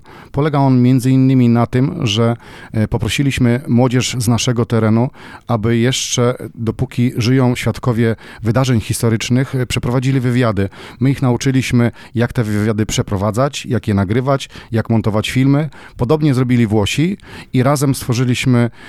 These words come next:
e, właśnie taki projekt, e, który będzie, e, na nośniku i będzie można, e, te wydarzenia jeszcze, e, przeglądać.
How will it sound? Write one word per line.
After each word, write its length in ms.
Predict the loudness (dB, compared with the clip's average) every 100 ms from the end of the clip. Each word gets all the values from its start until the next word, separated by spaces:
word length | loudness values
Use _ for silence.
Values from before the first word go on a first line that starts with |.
| -10
e, 160 | -2 -2
właśnie 320 | 0 0 -2
taki 260 | -2 -4 -4
projekt, 540 | 0 0 0 -4 -4
e, 160 | 0 0
który 440 | 0 0 2 2 -2 -20 -8
będzie, 560 | -2 2 2 4 2 2
e, 400 | 2 2 2 0 -4 -6 -2
na 280 | 2 2 2
nośniku 760 | 2 2 4 2 4 2 0 -2 -12 -14 -4
i 60 |
będzie 260 | 0 0 2
można, 440 | 0 2 2 0
e, 280 | 0 0 0 -2
te 340 | 0 0 0 -4
wydarzenia 480 | -2 0 2 2 4
jeszcze, 420 | 2 0 0 0 -2 -16 -18 -4
e, 160 | -2
przeglądać. 760 | -2 -2 0 0 2 2 -2 -6